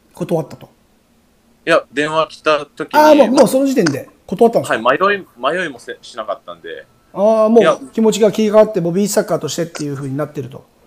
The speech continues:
Speaker 2: はい。で、まあ普通に断ったんですよ。
Speaker 1: うんうんうんうん。
Speaker 2: で、そしたらその一ヶ月後ぐらいですかね。多分その僕が断って、
Speaker 1: はい。
Speaker 2: で、多分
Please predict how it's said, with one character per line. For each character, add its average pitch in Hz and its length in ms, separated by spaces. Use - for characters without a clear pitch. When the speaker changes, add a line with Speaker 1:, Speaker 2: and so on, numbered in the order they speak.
Speaker 2:
は 107 180
い。 87 160
で、 131 260
ま 147 100
あ 120 60
普 - 80
通 120 160
に 117 100
断 110 320
っ - 80
た 90 80
ん 85 80
で 78 60
す - 100
よ。 - 60
Speaker 1:
う 185 60
ん - 20
う 202 40
ん 180 120
う - 40
ん 170 40
う - 40
ん。 - 20
Speaker 2:
で、 160 80
そ 160 160
し - 60
た 180 100
ら 117 200
そ - 160
の 127 160
一 120 200
ヶ 147 120
月 147 300
後 139 180
ぐ 135 120
ら 123 120
い 87 80
で 85 80
す - 80
か - 80
ね。 - 60
多 160 100
分 107 180
そ 160 140
の 151 220
僕 135 320
が 156 100
断 165 400
っ 165 60
て、 165 500
Speaker 1:
は 175 180
い。 131 120
Speaker 2:
で、 190 80
多 185 140
分 107 160